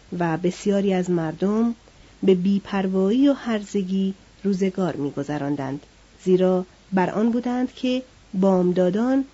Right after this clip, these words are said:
چه بسا سکه ها از رواج بیفتد یا اموال ایشان باز به تاراج رود یا پیک اجل در رسد.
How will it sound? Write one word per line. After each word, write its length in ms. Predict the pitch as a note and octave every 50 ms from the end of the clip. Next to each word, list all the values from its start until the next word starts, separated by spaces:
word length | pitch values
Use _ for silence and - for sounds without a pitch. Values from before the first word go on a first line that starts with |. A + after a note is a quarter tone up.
| - - - - -
چه 160 | - - D4
بسا 360 | C4 C#4 C#4 C#4 - B3+ B3
سکه 460 | A#3 - - - F3+ - - - F3 E3+
ها 200 | - A3+ A3+ G#3
از 200 | F#3 E3 E3 D#3+
رواج 560 | D#3 D3+ D3 E3 E3 F3+ F#3+ G3+ G3+ - - G3+
بیفتد 520 | G3+ G3+ D#3+ C#3 - - - C3+ B2+ A#2+ - - - - - - - -
یا 320 | F#3+ F#3 F3+ F#3 F#3 F#3 - - - - - - -
اموال 420 | F#3 F3+ F3+ F3 F3 F3+ F3+ F#3
ایشان 600 | E3 D3+ D#3 E3+ - - G#3 G#3 A3+ A#3+ B3 A#3+ - - - - -
باز 480 | G3+ F#3+ G3+ G#3+ A#3 B3 B3+ B3+ B3 B3 G3+
به 380 | F#3+ F#3 F#3 F#3+ F#3+ F#3+ F#3+ F#3+
تاراج 640 | - - G3 G3 G3+ A3 G3 D3+ C3+ - - C#3+ D3
رود 300 | C#3 - C#3 A#2+ A#2+ - - - - - - - - - -
یا 420 | - F#3 G3+ G3+ G#3 G#3+ A3 A3+ A3+ - - - - -
پیک 520 | - G3 F3 D#3+ D#3+ - - E3 D3+ - -
اجل 500 | - D#3+ D#3+ - F3 F3+ F#3+ G3 G3+ G3 - - - _ _ _ - F#3+
در 140 | F#3 D#3
رسد. 440 | C3+ B2+ C3+ - - - A2+ G#2 G#2